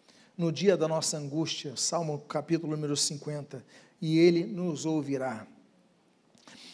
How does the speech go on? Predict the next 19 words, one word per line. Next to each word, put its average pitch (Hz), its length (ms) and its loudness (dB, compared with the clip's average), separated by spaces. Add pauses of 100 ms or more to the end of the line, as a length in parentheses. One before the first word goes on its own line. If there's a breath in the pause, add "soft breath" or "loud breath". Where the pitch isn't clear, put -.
(100)
Amados 185 320 4
irmãos, 190 580 2 (600 loud breath)
a 170 60 -4
Bíblia 247 220 4
diz 247 160 2
no 254 140 2
Salmo 262 260 4
de 190 100 0
número 233 220 6
nove, 165 460 2 (260)
versículo 165 480 -2
nove, 156 380 2 (840 soft breath)
que - 160 -2
Deus 196 380 6
é 202 60 0
nosso 208 280 0
refúgio 180 800 0 (1080 soft breath)
no 185 180 8
dia 294 580 8